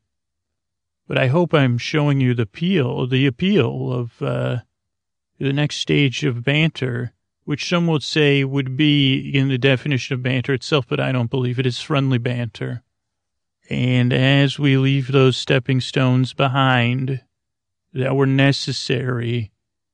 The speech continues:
and we engaged in them in a fair and friendly way, a-, as we crossed on our journey, we start to hear, uh, what you may call Mother Nature,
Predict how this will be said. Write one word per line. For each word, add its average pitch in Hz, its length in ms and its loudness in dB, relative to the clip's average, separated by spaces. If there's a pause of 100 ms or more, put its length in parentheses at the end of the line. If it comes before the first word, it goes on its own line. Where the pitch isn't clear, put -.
(360)
and 123 220 -2
we 131 140 2
engaged 131 540 2
in 131 140 0
them 131 160 2
in 131 80 2
a 120 40 0
fair 143 460 2
and 131 160 0
friendly 139 400 0
way, 127 720 -2 (960)
a-, 135 460 0
as 127 160 -2
we 135 100 0
crossed 135 560 -2
on 131 180 2
our 127 120 2
journey, 127 720 0 (800)
we 135 120 -6
start 127 340 -6
to 127 140 -4
hear, 123 560 0 (920)
uh, 117 380 -6
what 127 280 -4
you 147 120 0
may 143 200 2
call 131 380 0
Mother 127 340 0
Nature, 127 840 -6